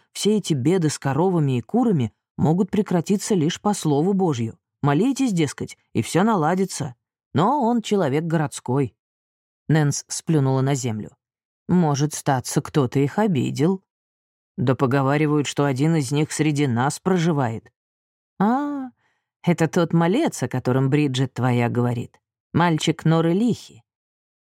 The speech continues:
Дэниел потупился. "Или другой кто", пробормотал он. Нэнс пронзила Дэниела пристальным взглядом.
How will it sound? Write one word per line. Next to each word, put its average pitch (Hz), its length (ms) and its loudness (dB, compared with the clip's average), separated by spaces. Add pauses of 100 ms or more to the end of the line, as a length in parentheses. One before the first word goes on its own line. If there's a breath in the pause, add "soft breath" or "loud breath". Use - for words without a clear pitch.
(160)
Дэниел 131 400 0
потупился. - 760 -6 (760)
"Или 135 380 4
другой 123 460 2
кто", 143 360 0
пробормотал 127 680 0
он. 120 160 0 (800)
Нэнс 185 300 2
пронзила 156 560 2
Дэниела 185 540 0
пристальным 147 640 0
взглядом. 120 600 -4